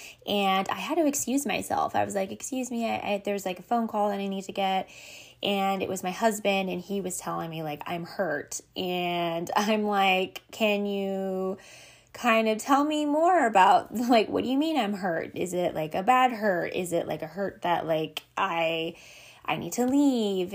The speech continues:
And then I think, too, on his end, he was trying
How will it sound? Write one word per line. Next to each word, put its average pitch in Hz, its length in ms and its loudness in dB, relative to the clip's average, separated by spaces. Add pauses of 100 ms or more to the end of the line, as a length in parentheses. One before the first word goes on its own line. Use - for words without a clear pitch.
And 185 340 -4
then 180 480 0
I 185 220 -6
think, 208 320 -4
too, 202 260 -2
on 170 100 -4
his 277 280 -2
end, 226 260 2
he 226 140 -2
was 208 160 -2
trying 208 340 -4